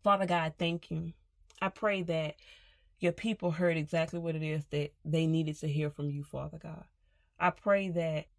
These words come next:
they will be forever changed in a positive way, Father God. They will be forever moved forward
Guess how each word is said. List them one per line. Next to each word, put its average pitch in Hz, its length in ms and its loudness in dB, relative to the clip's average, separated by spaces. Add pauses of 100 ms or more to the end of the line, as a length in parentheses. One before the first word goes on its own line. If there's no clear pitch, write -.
they 185 200 8
will 180 160 2
be 165 180 2
forever 185 640 2
changed 160 840 -2 (300)
in 170 100 2
a 151 80 0
positive 160 760 0
way, 156 180 0
Father 151 320 -4
God. 151 200 -4
They 175 120 4
will 175 140 0
be 170 180 2
forever 175 800 0 (380)
moved 180 600 6 (180)
forward 175 480 2